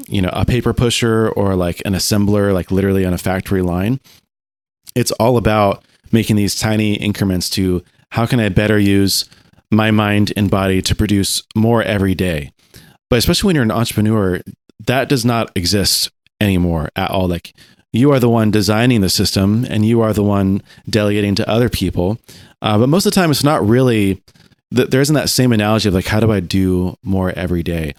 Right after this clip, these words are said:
How can I get more out of myself? It's how can I do higher leverage things that will pay off later? And what can I do now that will help me with this next thing I wanna do? Like, what's the order of operations here that I really need to think through this? Like,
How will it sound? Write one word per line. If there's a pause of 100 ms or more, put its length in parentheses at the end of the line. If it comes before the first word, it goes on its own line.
(240)
How
can
I
get
more
out
of
myself? (300)
It's
how
can
I
do (300)
higher
leverage
things
that
will
pay
off (380)
later? (360)
And
what
can
I
do
now
that
will
help
me (260)
with
this
next
thing
I
wanna
do? (240)
Like,
what's
the
order
of
operations
here
that
I
really
need
to (440)
think
through
this?
Like,